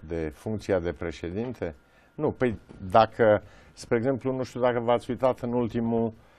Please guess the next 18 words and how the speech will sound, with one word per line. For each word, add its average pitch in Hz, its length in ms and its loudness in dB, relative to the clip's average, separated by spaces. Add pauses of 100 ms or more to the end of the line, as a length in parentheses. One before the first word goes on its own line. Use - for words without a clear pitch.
(240)
uh, 110 380 8
sondaj 120 520 4
din 127 180 -2
Franța. 85 560 -2 (600)
François 127 420 6
Hollande 120 460 4
a 113 160 -2
coborât 127 360 0
sub 131 260 -4
zece 135 380 0
procente 95 640 -4
încredere. 73 560 -8 (2000)
Uh, 90 560 0 (840)
iar 101 240 4
regula 135 380 6
democrației 107 840 -2
spune 143 340 -8
așa: 117 480 -4